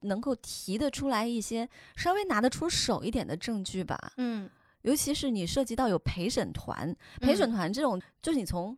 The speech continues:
Speaker 1: 社会的各个阶层、各行各业招募来的，
Speaker 2: 嗯。
Speaker 1: 他们可能，他们并不是在公检法系统里面工作的。
Speaker 2: 嗯。
Speaker 1: 而且陪审团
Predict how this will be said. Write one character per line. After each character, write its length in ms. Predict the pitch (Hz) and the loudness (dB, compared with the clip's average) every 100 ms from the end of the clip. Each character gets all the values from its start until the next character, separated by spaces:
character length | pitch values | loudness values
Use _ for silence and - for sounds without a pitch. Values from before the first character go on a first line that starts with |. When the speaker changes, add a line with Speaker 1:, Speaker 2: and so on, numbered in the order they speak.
| - | -8
Speaker 1:
社 240 | - 311 | -4 0
会 80 | 294 | 2
的 80 | 247 | 2
各 120 | 349 | 4
个 120 | 269 | 2
阶 140 | 240 254 | 4 2
层、 160 | 220 | 0
各 100 | 247 | -2
行 160 | 294 240 | 0 0
各 140 | 285 | 2
业 200 | 285 294 220 | 4 4 4
招 200 | 277 311 | 4 4
募 220 | 320 214 | 6 4
来 220 | 156 - | 2 0
的， 180 | 151 - | -2 2
Speaker 2:
嗯。 120 | - | 2
Speaker 1:
他 80 | 370 | 2
们 120 | 392 | 0
可 120 | 277 | -2
能， 120 | 196 190 - - _ _ | -4 -6 -12 -20 _ _
他 120 | - | -4
们 120 | 392 277 | -4 0
并 160 | 392 | 0
不 160 | 226 196 | 2 0
是 200 | - 240 | 0 2
在 160 | 208 202 | 2 2
公 200 | 254 269 | 4 4
检 160 | 247 | 4
法 120 | 269 | 2
系 200 | - 240 | 0 2
统 240 | 240 190 220 | 2 2 0
里 160 | 220 | -2
面 320 | - 143 180 170 | -2 -2 -2 0
工 180 | 247 262 | 2 2
作 260 | 311 254 | 4 2
的。 80 | 160 | 2
Speaker 2:
嗯。 220 | - - _ _ _ _ _ _ _ _ _ _ _ | -2 -8 _ _ _ _ _ _ _ _ _ _ _
Speaker 1:
而 80 | 254 | 4
且 240 | 349 202 - | 4 2 2
陪 180 | - 233 | 4 6
审 100 | 392 226 | 6 2
团 200 | 196 | 0